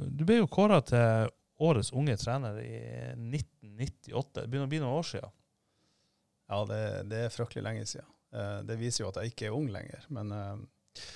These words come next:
Speaker 2: det var, det var ganske, eh, morsomt. Da jobbet jeg på N T G, eh, i, eh, Bærum, og hadde akkurat fått inn Espen Olafsen sammen med meg der, og vi, vi lagde et sånn litt, sånn type spillestilsdokument som var litt forut for vår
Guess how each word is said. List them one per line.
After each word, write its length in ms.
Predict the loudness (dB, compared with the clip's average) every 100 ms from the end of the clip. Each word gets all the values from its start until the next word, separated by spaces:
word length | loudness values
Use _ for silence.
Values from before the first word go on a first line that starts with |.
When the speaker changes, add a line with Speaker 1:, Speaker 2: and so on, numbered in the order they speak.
| -20 -20 _ _ -6
Speaker 2:
det 60 | 0
var, 600 | 2 4 2 0 -4 -2
det 80 | 0
var 140 | 2
ganske, 280 | 2 2 0
eh, 400 | 0 0 -2 -2 -4
morsomt. 380 | -4 -4 -6 -2
Da 60 | 2
jobbet 300 | 2 6 6
jeg 80 | 4 0
på 60 | 0 2
N 100 | 0
T 140 | -4 -4
G, 140 | -2
eh, 600 | -2 -6 -10 -6 -6 -6 -8
i, 120 | -8 -6 -6
eh, 200 | -8 -8
Bærum, 460 | -4 -2 -2 -6 -10
og 140 | -8 -6
hadde 180 | -4
akkurat 300 | -4 -4 -6 -6
fått 220 | -8 -6
inn 140 | -8 -8
Espen 280 | -6 -6 -6
Olafsen 540 | -6 -6 -6 -10 -14 -12
sammen 340 | -6 -6 -4 -8
med 140 | -10 -12
meg 160 | -10
der, 160 | -10 -12
og 60 | -12
vi, 160 | -14 -16 -14 -8
vi 100 | -2
lagde 380 | 0 0 -2
et 160 | -6 -6
sånn 160 | -8 -6
litt, 300 | -8 -10 -16 _ _ _ _ _ -12
sånn 200 | -10 -6
type 220 | -4 -2
spillestilsdokument 1120 | -2 2 4 4 2 0 0 0 2 2 0 -4
som 80 |
var 100 | -4 -2
litt 100 | -2
forut 280 | -2 -2 -4
for 160 | -4
vår 80 | -4